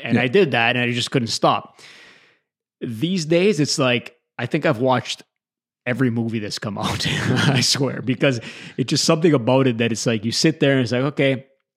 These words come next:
Speaker 1: after this, I don't have to worry about the movie anymore."
Speaker 2: That's true.
Speaker 1: Right?
Speaker 2: You're not
Speaker 1: It's done.
Speaker 2: invested.
Speaker 1: No, and it's like, but some of them end off where you're like, "Is there gonna be a second one?"
Speaker 2: Yeah.
Speaker 1: Because they didn't really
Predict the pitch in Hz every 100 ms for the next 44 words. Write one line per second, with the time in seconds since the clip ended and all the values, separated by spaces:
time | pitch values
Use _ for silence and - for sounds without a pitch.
0 | _ _ _ - 147 147 139 135 127 120
1 | 120 120 - 110 113 110 101 104 - 104
2 | 101 98 95 123 165 156 - - - 135
3 | 107 101 131 113 117 127 123 123 98 101
4 | - - 92 - - 208 131 - 135 175
5 | - - - _ 135 - 170 220 214 131
6 | 120 131 127 120 123 - 117 113 110 107
7 | 104 - - 120 139 156 - - 98 -
8 | 107 107 107 104 - - _ _ _ 120
9 | 107 127 123 135 120 123 117 110